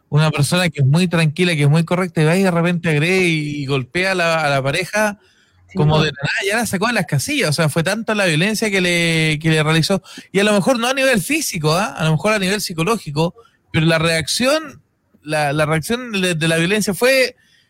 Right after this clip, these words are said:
Speaker 1: fue física porque a veces como lo primero, lo más primitivo, pues lo primero que se nos viene a la mano, es como súper cavernario, pero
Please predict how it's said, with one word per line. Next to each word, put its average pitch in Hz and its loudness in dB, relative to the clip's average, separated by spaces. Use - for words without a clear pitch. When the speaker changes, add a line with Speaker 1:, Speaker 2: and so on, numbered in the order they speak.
Speaker 1:
fue 202 -2
física 277 -4
porque 202 -2
a 226 -2
veces 240 -6
como 208 -2
lo 185 2
primero, 208 -2
lo 196 0
más 220 0
primitivo, 233 0
pues 170 2
lo 160 2
primero 202 -2
que 208 -4
se 196 -4
nos 180 -2
viene 214 -2
a 185 0
la 175 0
mano, 285 0
es 170 0
como 190 0
súper 240 -2
cavernario, 247 -2
pero 202 0